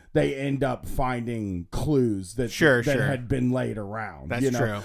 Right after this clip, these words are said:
Speaker 1: I don't think it's gonna happen, dude. I'm not, like, sitting here saying, but
Speaker 2: Right.
Speaker 1: I, I do think that I'd rather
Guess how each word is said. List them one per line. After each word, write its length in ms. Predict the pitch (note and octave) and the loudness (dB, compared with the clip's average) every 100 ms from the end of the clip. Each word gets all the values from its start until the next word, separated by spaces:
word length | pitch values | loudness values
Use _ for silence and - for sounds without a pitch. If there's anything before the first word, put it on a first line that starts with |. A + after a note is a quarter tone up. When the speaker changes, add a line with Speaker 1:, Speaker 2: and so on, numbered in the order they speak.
| - | 0
Speaker 1:
I 100 | G3 | 4
don't 240 | C4+ C4 G3+ | 8 6 6
think 180 | A3 | -2
it's 140 | G3+ - | -2 -4
gonna 180 | G3 D#3 | -4 -4
happen, 420 | D#3+ F#3 D3 F2+ | -6 -8 -8 -6
dude. 180 | F#2+ A#2 | -4 -2
I'm 180 | C#3 F3+ | 0 2
not, 280 | E3+ D3 C3 | 0 -2 -4
like, 180 | C#3 A#2+ | -4 -4
sitting 340 | E3 C#3+ C#3 | -4 -2 -2
here 160 | C#3+ B2+ | -2 -4
saying, 240 | D3 B2 | -6 -4
but 120 | D3 | 0
Speaker 2:
Right. 280 | D3 C#3 A2 | 4 4 2
Speaker 1:
I, 120 | C3+ | 0
I 40 | D3 | -2
do 380 | C3 D3 F#3 F3+ | -2 -4 -4 -4
think 320 | F3 D#3+ B2+ | -2 -2 -2
that 140 | C#3+ | -2
I'd 180 | C3+ C3+ | -2 -2
rather 600 | B2+ B2 B2+ C3+ A#2+ A2 | -4 -4 -2 -2 -4 -6